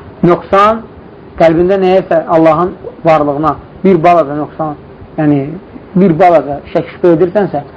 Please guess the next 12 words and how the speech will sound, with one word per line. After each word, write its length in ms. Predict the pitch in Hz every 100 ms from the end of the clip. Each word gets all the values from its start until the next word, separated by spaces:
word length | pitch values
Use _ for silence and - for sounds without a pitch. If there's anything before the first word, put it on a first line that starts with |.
| -
bil 180 | - 175
ki, 160 | - 156
qəlbin 320 | 160 151 165
xəstədir. 480 | 147 - 143 131 131 - - - - - - -
Quranın 500 | 160 175 185 214 202
dəyişdirilməsinə 800 | 190 156 185 170 170 156 175 175 - - - - - - -
şübhə 280 | - 165 190
edirsənsə, 520 | 180 156 180 160 190
bil 220 | 160 156
ki, 100 | 160
qəlbin 340 | 165 156 156
xəstədir. 460 | - 147 151 139 143